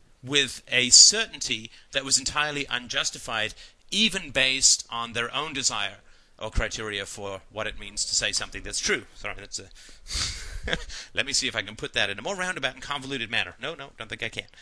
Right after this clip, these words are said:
But if I say to you, "Socialism is about helping the poor,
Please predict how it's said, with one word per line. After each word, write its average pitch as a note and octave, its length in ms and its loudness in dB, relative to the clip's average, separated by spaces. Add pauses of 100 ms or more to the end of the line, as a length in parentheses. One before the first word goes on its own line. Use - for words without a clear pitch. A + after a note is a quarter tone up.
(580)
But G#2 400 0 (1040)
if C3+ 140 -4
I C3 120 6
say B2 200 8
to G#2+ 60 4
you, A2 160 2
"Socialism A2 520 -2
is G#2 100 -10
about G#2 220 0
helping G#2+ 300 -4
the G2 60 -16
poor, A#2 440 -2